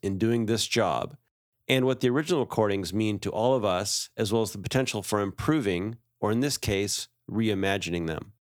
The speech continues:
He is also very well known and respected, of course, in the mixing world, and he's built plugins that others use to mix, and he teaches mixing, both in person and online. I spoke to Michael last week from his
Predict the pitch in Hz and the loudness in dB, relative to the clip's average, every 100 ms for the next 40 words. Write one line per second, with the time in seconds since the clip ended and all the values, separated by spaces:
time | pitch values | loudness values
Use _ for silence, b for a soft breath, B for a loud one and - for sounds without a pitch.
0 | _ _ - 165 147 208 214 139 117 131 | _ _ 0 2 2 2 2 2 2 2
1 | 135 117 117 107 104 110 104 101 - 95 | 2 2 2 2 2 0 0 -4 -2 -4
2 | - 107 95 - 107 - 107 104 120 113 | -2 -4 -6 -10 -12 -4 -2 0 0 0
3 | 117 131 - 117 98 92 80 - 123 113 | 0 0 0 0 0 -2 -2 -2 0 0
4 | - 113 92 - - 117 113 120 135 165 | 0 -2 -2 -2 2 2 2 2 0 -2
5 | - 98 113 107 98 95 98 - 95 113 | -2 0 0 0 0 -2 -2 -2 -2 0
6 | 165 - - - b b - 110 107 - | -2 -2 -4 -6 b b -4 -2 -2 -2
7 | 208 - 98 87 85 - 57 - 92 92 | 0 0 -2 -2 -2 -4 -6 -4 -4 -4
8 | - 117 113 113 110 - 110 110 98 95 | -2 0 0 0 2 2 0 0 -2 0
9 | 95 92 92 85 80 - _ _ - 131 | 0 0 0 0 -4 -14 _ _ -2 0
10 | - 202 220 175 120 110 107 107 110 110 | 2 0 0 0 2 2 0 0 2 0
11 | - 135 160 - - 101 95 | 0 0 -2 -4 -4 -2 -4